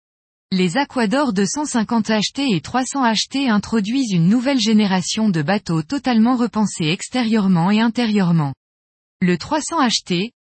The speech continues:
pour l'instant le plus grand modèle de la gamme en attendant le lancement du trois cent quatre-vingts en deux mille vingt-cinq, affiche une longueur hors tout de neuf virgule trente-cinq mètres. Une des principales caractéristiques concerne le nouveau design de hardtop,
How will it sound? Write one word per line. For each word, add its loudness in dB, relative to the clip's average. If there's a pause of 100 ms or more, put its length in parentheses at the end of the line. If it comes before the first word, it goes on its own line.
pour 0
l'instant 0
le 4
plus -4
grand 0
modèle 2
de 0
la 0
gamme 2
en 2
attendant 2
le 2
lancement 0
du -2
trois -4
cent -6
quatre-vingts 0
en 0
deux 2
mille 4
vingt-cinq, -2 (300)
affiche -2
une 4
longueur 2
hors -2
tout -6
de 2
neuf 2
virgule 0
trente-cinq -2
mètres. -4 (680)
Une 4
des 4
principales -2
caractéristiques -2
concerne 2
le 2
nouveau 2
design 0
de 0
hardtop, -2